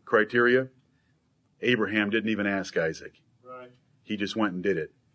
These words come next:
Speaker 1: And Abraham was a great man, an example for us. Isaac told Jacob to go do the same thing. Are your children married already? Then your grandparents. If your grandparents,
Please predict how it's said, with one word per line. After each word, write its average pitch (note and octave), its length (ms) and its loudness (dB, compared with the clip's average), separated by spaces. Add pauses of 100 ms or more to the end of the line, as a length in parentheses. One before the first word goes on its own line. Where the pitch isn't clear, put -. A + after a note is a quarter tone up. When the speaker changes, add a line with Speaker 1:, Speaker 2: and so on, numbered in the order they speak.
Speaker 1:
And G2 100 -4
Abraham G2 400 -2
was F2+ 140 -6
a E2+ 60 -8
great G#2+ 260 0
man, G2+ 200 -6
an F2+ 80 -6
example F2+ 460 -6
for D#2 240 -6
us. - 320 -10 (480)
Isaac G#2+ 400 2
told A2 280 2
Jacob A2 340 0
to F#2 60 -6
go G2+ 160 2
do G2+ 120 0
the F#2 100 -4
same G2 320 -2
thing. D#2 420 -6 (1900)
Are G2 100 6
your A2 140 4
children C3+ 400 6
married D3+ 260 8
already? E3 520 6 (1000)
Then A#2 140 4
your A#2+ 120 6
grandparents. A2 800 2 (580)
If G#2+ 160 -4
your G#2+ 80 2
grandparents, A#2 840 4